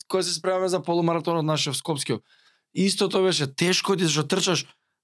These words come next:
се спремавме Палас, а, Жабар, не Палас, Влае,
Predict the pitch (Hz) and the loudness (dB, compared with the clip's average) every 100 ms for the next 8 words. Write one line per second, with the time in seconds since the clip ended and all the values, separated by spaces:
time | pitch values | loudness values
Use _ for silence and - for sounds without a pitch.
0 | _ - 151 139 180 180 156 147 101 _ | _ -4 -2 -2 0 2 2 0 -2 _
1 | _ _ _ _ 156 190 175 143 - 151 | _ _ _ _ 0 2 2 0 0 0
2 | 147 143 123 147 175 160 113 - _ _ | 2 0 2 2 2 2 0 -6 _ _
3 | _ _ _ _ _ _ 123 143 139 139 | _ _ _ _ _ _ -2 -2 0 0
4 | 113 95 113 127 151 214 | 0 -2 0 2 2 0